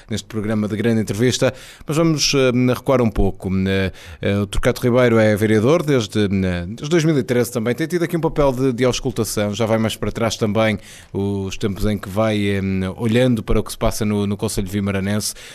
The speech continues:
Como é que tem, eh, que opinião é que tem, acima de tudo, destes quatro anos de Domingos Bragança à frente dos destinos do município de Guimarães?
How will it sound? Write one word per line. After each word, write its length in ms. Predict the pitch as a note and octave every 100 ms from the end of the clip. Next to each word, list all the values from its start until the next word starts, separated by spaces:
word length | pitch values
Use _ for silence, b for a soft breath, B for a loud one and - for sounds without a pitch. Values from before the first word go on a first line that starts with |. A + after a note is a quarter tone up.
| B
Como 140 | F3+
é 40 | F#3
que 100 | -
tem, 320 | F3+ E3 D#3
eh, 920 | D3 C#3 B2+ B2+ B2 A#2 A2+ G#2 G2 A2
que 100 | D#3
opinião 240 | D#3 D3+
é 120 | D3
que 80 | C#3+
tem, 340 | - G#2+ G#2 G#2
acima 300 | - A2 G2+
de 80 |
tudo, 260 | A#2 A2 G2+ B B B -
destes 680 | A2+ - A2 G#2 G2 - G#2 -
quatro 320 | B2 A2+ A#2
anos 160 | B2
de 80 | A#2
Domingos 340 | A#2+ C#3 B2+ G#2+
Bragança 460 | A2+ G2+ F#2 G2+
à 20 |
frente 380 | F#2+ G#2 F#2+ F#2
dos 340 | G2 F#2+ F2+ -
destinos 460 | - G#2+ F#2 E2
do 240 | G2 F#2+ F#2
município 440 | G2 F2+ F#2 G2
de 60 | E2+
Guimarães? 540 | F2 D#2+ G2 -